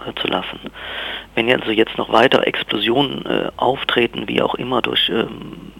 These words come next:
Wasserstoff oder, äh, Wasserexplosion in Kontakt mit der Schmelze, ähm, dann kann man sich natürlich vorstellen, dass dann noch, ähm, größere Bestandteile des Term-, äh, des, des, äh, des Kerns dann weiter verbreitet werden.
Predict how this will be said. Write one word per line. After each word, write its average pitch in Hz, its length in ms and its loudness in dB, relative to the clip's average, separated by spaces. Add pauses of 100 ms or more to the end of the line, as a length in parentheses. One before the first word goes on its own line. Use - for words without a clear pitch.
(120)
Wasserstoff - 540 -2 (100)
oder, - 520 -4
äh, 110 40 -8
Wasserexplosion - 1400 -4
in 117 140 -8
Kontakt - 420 -2
mit 113 120 -4
der 110 80 0
Schmelze, 120 540 2 (560)
ähm, 120 360 0 (220)
dann 113 120 0
kann 123 140 0
man 131 100 2
sich - 100 -2
natürlich 123 280 0
vorstellen, 123 560 4
dass 113 160 0
dann 120 80 0
noch, 113 220 0
ähm, 113 280 -2 (180)
größere 127 360 2
Bestandteile 117 580 4
des - 180 -6
Term-, - 380 4
äh, - 160 2
des, 110 160 -2 (120)
des, 117 100 0 (160)
äh, - 680 2 (220)
des - 240 -8
Kerns 117 320 -4
dann - 180 -6
weiter 110 260 2
verbreitet - 540 0
werden. 123 300 0